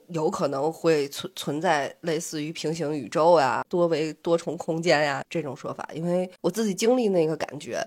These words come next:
Speaker 2: 嗯。
Speaker 1: 但是不像说什么平行宇宙或者是什么那种说出来那么轻松，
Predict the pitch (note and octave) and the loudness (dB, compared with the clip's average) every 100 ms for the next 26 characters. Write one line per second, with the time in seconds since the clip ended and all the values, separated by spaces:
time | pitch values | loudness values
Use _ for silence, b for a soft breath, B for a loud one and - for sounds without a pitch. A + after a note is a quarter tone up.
0 | _ b b - G2+ - _ B3+ C4 B3+ | _ b b -8 -8 -8 _ 4 4 4
1 | A3 G#3 - A#3 D#4 A3+ A3 A#3 A3+ A3 | 0 -4 -6 2 6 6 4 0 0 2
2 | F#3 F#3+ G3 G3+ A3 A3+ D#3+ G3+ F#3+ - | 2 2 0 0 2 0 0 -2 -2 2
3 | F#3+ E3 F#3+ F#3+ G3 F3 F#3+ G3+ D#3 F3 | 6 8 6 -4 -4 -4 -4 -2 -4 -2
4 | G3 G3+ F#3 E3+ G3 D#3 - G3+ G3 F3+ | -4 -2 -2 0 0 0 0 -2 0 0
5 | F3 | -2